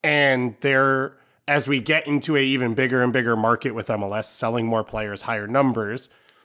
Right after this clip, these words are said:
you have to find people who are in charge of teams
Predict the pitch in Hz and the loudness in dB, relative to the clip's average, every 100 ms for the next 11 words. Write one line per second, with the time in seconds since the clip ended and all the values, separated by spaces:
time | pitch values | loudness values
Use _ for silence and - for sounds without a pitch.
0 | _ _ _ _ _ 135 135 170 165 - | _ _ _ _ _ -2 0 2 0 2
1 | 185 - 147 143 143 131 147 131 135 123 | 0 2 2 4 2 0 0 0 0 -2
2 | 127 120 113 117 120 107 104 - 110 107 | 0 0 0 0 0 0 -6 -6 -6 -6
3 | 104 | -6